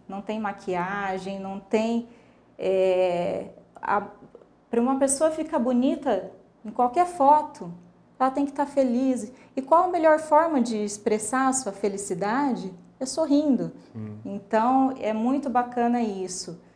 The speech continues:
Speaker 1: É, nós conseguimos proporcionar esse sorriso,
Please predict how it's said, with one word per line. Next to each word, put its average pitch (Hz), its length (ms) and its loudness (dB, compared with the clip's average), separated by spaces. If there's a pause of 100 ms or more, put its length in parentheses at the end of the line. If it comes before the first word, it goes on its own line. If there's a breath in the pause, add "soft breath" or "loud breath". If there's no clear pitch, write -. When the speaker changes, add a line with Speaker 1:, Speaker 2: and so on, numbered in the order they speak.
(360 soft breath)
Speaker 1:
É, 185 440 -2 (360)
nós 214 480 0
conseguimos 247 720 2
proporcionar 226 960 -2 (1160)
esse 202 260 -2
sorriso, 180 840 -2